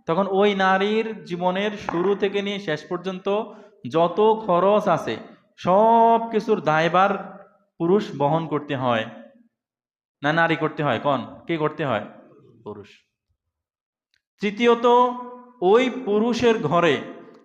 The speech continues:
যখন ওই নারীর বাবা মা আসে, ওই নারীর ভাই বোনরা আসে,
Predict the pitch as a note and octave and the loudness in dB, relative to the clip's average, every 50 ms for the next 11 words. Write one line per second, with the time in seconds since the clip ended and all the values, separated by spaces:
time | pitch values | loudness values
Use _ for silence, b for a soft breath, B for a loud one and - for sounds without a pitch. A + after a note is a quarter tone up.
0 | _ _ B2+ B2 E3+ E3+ E3+ - G#3 G#3+ G#3+ A3 G#3 G3 F#3+ F#3+ A3+ C4+ B3+ A#3 | _ _ -2 0 0 2 2 2 2 2 2 0 -4 -4 0 2 2 4 4 2
1 | A3 A3 G#3+ G3+ G#3 G3+ F#3 E3+ D#3+ E3 E3 E3+ E3+ F3 F#3 F#3+ F3 D3+ C3+ - | 4 4 4 4 4 2 2 2 2 4 4 4 4 4 4 4 4 2 2 0
2 | - - G#2+ A2 A2 - b b b b b b _ _ F#3+ G3+ B3 C4 A#3 A3+ | -2 -8 -8 -10 -10 -16 b b b b b b _ _ 4 4 6 6 4 4
3 | A3+ A3 G#3+ A3 A3 G3+ E3 E3+ F3+ F#3+ G3 F#3+ G3 A3 A3 G#3 G3+ F3+ D#3+ D3 | 4 4 4 4 4 4 4 4 2 4 4 4 2 2 2 4 2 2 2 2
4 | - - B2+ A2 | 0 -4 -8 -10